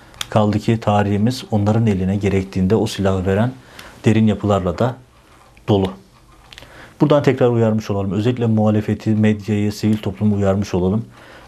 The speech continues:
Bu toplumsal bir yara. Herkesin kullandığı dile çok dikkat etmesi gerekiyor ve ilk önce iktidarın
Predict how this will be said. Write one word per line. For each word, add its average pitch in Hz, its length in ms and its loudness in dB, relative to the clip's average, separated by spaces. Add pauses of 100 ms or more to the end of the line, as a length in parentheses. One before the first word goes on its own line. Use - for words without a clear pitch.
Bu 139 140 4
toplumsal 131 520 0
bir 135 120 -2
yara. 127 400 0 (600)
Herkesin 131 480 -2
kullandığı 117 540 0
dile 110 380 0
çok 107 220 -2
dikkat 95 240 -4
etmesi 92 360 -4
gerekiyor 107 540 0
ve 113 200 2 (760)
ilk 190 320 0
önce 110 460 -2 (160)
iktidarın 117 760 -2